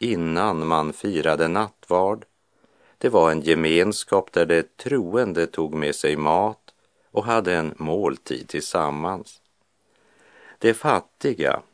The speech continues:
hade inte möjlighet att ta med sig så mycket,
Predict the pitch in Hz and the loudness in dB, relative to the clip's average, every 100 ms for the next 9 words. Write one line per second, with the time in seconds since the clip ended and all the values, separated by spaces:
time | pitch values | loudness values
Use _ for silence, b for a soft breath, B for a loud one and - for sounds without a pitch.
0 | _ - 110 98 92 82 - 73 82 107 | _ -2 2 4 2 2 0 0 0 0
1 | 71 73 73 73 - 87 - 107 92 110 | -2 -4 -2 -2 0 -2 -2 -2 -2 -4
2 | 113 - 80 76 - 69 78 101 - - | -6 -2 -2 -2 -4 -4 -4 -6 -10 -12
3 | 113 | -12